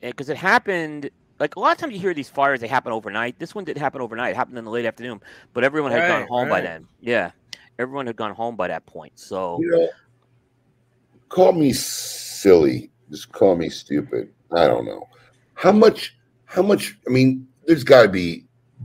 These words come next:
Speaker 3: millions of dollars in a, in a building like that, right?
Speaker 1: Yeah.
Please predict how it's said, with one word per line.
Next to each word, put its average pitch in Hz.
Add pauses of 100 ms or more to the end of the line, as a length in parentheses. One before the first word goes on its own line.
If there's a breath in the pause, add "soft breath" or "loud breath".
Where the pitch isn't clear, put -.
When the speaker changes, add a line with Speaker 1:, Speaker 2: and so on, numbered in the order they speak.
(340)
Speaker 3:
millions 101
of 76
dollars 62
in 64
a, 62 (120)
in 65
a 64
building 62
like 50
that, 52
right? 69 (320)
Speaker 1:
Yeah. 104